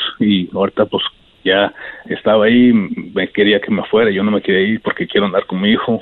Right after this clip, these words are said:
pero al último tuve,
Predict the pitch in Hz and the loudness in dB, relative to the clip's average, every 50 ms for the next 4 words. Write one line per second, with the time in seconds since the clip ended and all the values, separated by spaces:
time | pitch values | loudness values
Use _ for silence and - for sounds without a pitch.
0 | - - - 80 85 82 - - - - - - - - - - - - - - | -6 -4 -2 0 0 0 -2 -4 -10 -16 -16 -14 -14 -14 -12 -12 -12 -12 -12 -14
1 | - - - - - - - 104 107 120 113 - 113 117 117 - - - - - | -16 -18 -18 -20 -10 -2 2 2 4 4 2 2 2 2 2 2 0 -4 -10 -16
2 | - - _ _ _ _ _ _ - - 113 113 113 107 | -18 -20 _ _ _ _ _ _ -4 2 2 2 2 2